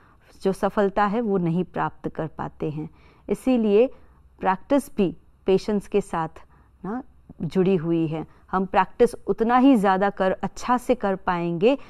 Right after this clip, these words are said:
जितना हमारे अंदर पेशेंस होगा, धैर्यता होगी। तो ये धैर्यता का गुण जो है ना, हमारे अंदर हमारी शक्तियों को बढ़ाने में बहुत मदद करता है। अब देखें, हम impatient क्यों हो जाते हैं, उसका reason क्या है?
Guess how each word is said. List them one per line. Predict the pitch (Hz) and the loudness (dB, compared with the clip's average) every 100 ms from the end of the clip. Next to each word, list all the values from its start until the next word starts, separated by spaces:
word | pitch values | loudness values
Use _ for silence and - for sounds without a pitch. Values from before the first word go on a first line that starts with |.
| - - | -14 -6
जितना | 190 - 185 | -6 -4 -6
हमारे | 180 175 170 | -4 -6 -6
अंदर | 170 175 | -6 -8
पेशेंस | 185 - 160 - 165 160 - | -8 -6 -6 -6 -12 -14 -14
होगा, | 175 - 165 _ _ _ _ _ _ - | -14 -16 -20 _ _ _ _ _ _ -10
धैर्यता | 139 190 180 - - | -4 -2 -2 -4 -8
होगी। | 147 160 - - _ _ - | -10 -12 -14 -18 _ _ -2
तो | 294 | 0
ये | |
धैर्यता | 254 170 185 262 311 330 | 0 0 0 0 2 2
का | 302 294 | 4 4
गुण | 202 220 214 | 4 4 4
जो | 196 | 2
है | 165 165 | 0 -2
ना, | 233 247 - _ | -4 -8 -14 _
हमारे | 190 190 190 196 262 | -6 0 0 2 0
अंदर | - 180 180 220 175 - - - | -2 -4 -2 -2 -4 -8 -16 -8
हमारी | 185 185 220 | -4 -2 -2
शक्तियों | - 190 - - 240 233 190 | -4 -10 -10 -6 -4 -2 -2
को | 196 214 | -2 -4
बढ़ाने | 165 180 165 202 226 | -2 -4 -2 0 0
में | 196 185 220 - | 0 0 -4 -6
बहुत | 185 - 196 170 | -10 -6 -6 -6
मदद | 165 156 - | -8 -8 -10
करता | 156 - 180 | -14 -12 -14
है। | 151 - _ _ _ _ _ _ _ - | -14 -16 _ _ _ _ _ _ _ -8
अब | 180 - | -8 0
देखें, | 208 220 247 277 - - - - - | 0 2 -2 -4 -12 -20 -20 -8 0
हम | 277 | 2
impatient | 240 220 254 247 294 285 - | 6 4 4 2 4 0 0
क्यों | 190 156 | -2 0
हो | 151 | -2
जाते | 90 87 - | -6 -12 -12
हैं, | 143 | -12
उसका | 160 175 - | -12 -10 -6
reason | 202 196 190 160 156 | -2 0 0 -2 -4
क्या | - 160 | -6 -12
है? | 139 - | -12 -16